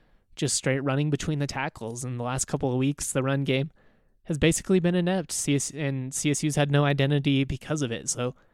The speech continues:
until you get that ground game going, I just, I don't think it really matters who's under quarterback. I don't think it's going to make a difference. I think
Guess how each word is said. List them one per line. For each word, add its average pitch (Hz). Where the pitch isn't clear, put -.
until 180
you 185
get 170
that 156
ground 139
game 160
going, 165
I 131
just, 127
I 139
don't 147
think 147
it 131
really 143
matters 123
who's 139
under 127
quarterback. 127
I 120
don't 123
think 123
it's -
going 156
to 147
make 135
a 135
difference. 123
I 120
think 123